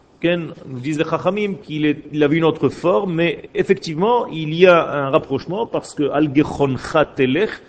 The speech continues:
c'est la malédiction du serpent, ça veut dire tu marcheras sur ton,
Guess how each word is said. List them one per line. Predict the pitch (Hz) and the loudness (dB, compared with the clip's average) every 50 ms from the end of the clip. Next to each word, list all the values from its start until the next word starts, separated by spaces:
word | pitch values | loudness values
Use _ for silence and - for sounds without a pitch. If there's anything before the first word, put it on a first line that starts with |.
| - _ _ | -20 _ _
c'est | - - 139 | -8 -2 0
la | 127 - | 0 2
malédiction | 131 147 151 147 131 131 139 - - 147 135 | 4 4 4 4 2 -2 -8 -6 -6 -6 -4
du | 120 113 | -4 -6
serpent, | - - 117 - - 175 196 233 - - - - _ _ _ | -4 -4 -6 -2 2 2 0 0 0 -8 -18 -20 _ _ _
ça | _ - | _ 0
veut | 131 131 | 2 2
dire | 151 - | 2 0
tu | - - 160 | 2 0 2
marcheras | 175 175 165 - - - 165 196 208 | 4 2 2 0 -2 0 0 0 0
sur | - - 175 175 180 - - - - - - _ _ - _ _ _ - - - - - - _ - - _ _ _ _ _ _ | 0 -2 -2 -2 -2 -2 -4 -14 -18 -20 -20 _ _ -20 _ _ _ -20 -20 -20 -20 -20 -20 _ -20 -20 _ _ _ _ _ _
ton, | 156 151 156 151 151 147 143 147 | 2 4 4 4 4 2 0 -2